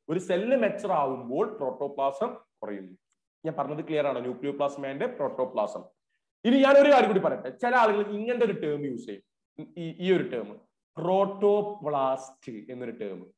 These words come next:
പ്രോട്ടോപ്ലാസ്റ്റ് എന്നൊരു ടേം യൂസ് ചെയ്യും. protoplasm അല്ല, പ്രോട്ടോപ്ലാസ്റ്റ്, പ്രോട്ടോപ്ലാസ്റ്റ് എന്ന് പറയുന്നത്.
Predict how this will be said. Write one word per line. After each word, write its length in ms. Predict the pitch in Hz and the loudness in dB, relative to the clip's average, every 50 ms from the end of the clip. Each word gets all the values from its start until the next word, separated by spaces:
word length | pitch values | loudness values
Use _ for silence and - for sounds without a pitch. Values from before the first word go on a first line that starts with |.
| _ _ _ _ _ - | _ _ _ _ _ -4
പ്രോട്ടോപ്ലാസ്റ്റ് 1160 | 170 185 190 190 190 190 214 214 214 214 214 214 185 170 156 160 165 - - - - - 190 | 0 0 0 0 0 2 4 4 4 4 2 0 0 0 0 0 0 -4 -8 -16 -12 -10 -8
എന്നൊരു 300 | 180 165 143 147 135 131 | -6 -6 -4 -6 -6 -8
ടേം 380 | - - 123 117 117 117 120 | -8 -6 -6 -4 -4 -4 -4
യൂസ് 180 | 120 113 101 - | -6 -6 -6 -8
ചെയ്യും. 120 | 104 98 - | -10 -10 -6
protoplasm 920 | - 143 143 143 175 180 180 - - 156 147 147 151 165 160 - - 202 196 | -4 -4 -2 -2 -2 -4 -4 -2 -2 0 0 2 0 -2 -2 -2 -2 -2 -2
അല്ല, 440 | 190 185 190 208 262 - - - - _ _ _ - | -2 -2 -2 -2 -2 -4 -8 -14 -20 _ _ _ -2
പ്രോട്ടോപ്ലാസ്റ്റ്, 1040 | - 175 185 180 185 202 190 - - - - 220 240 247 254 262 - - - - 147 - - _ _ _ _ _ _ _ _ _ _ _ _ - | 0 2 2 2 2 0 0 0 -2 -2 2 6 8 8 8 6 4 0 -6 -10 -12 -14 -16 _ _ _ _ _ _ _ _ _ _ _ _ 4
പ്രോട്ടോപ്ലാസ്റ്റ് 1000 | 185 190 185 190 190 - 208 208 208 - - - 285 302 302 302 302 302 302 247 | 6 8 8 8 8 6 4 4 2 0 -2 4 6 6 8 8 6 4 2 0
എന്ന് 140 | 220 180 156 | 0 0 0
പറയുന്നത്. 360 | 147 123 117 110 104 104 90 | 0 -2 -2 -6 -10 -12 -16